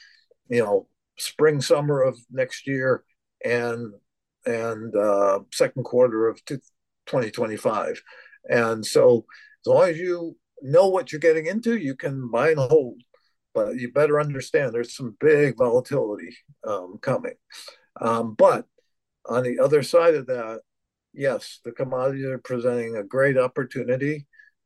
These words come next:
Um, you can build wealth because some of these things are gonna be up tenfold or more. Um,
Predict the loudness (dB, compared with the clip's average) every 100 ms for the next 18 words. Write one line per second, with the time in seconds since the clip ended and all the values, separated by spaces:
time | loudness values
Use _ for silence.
0 | -10 -6 -6 -8 -12 -14 -18 _ -8 -6
1 | -4 2 4 4 4 4 4 2 -2 _
2 | _ -12 -4 -4 -2 -4 -2 -6 -6 -6
3 | -4 -6 -4 -4 -6 -6 -4 -4 -2 2
4 | 2 0 _ -20 _ _ -8 -4 0 2
5 | 2 -2 _ _ _ -20 -20 -14 -4 -2
6 | -2 -10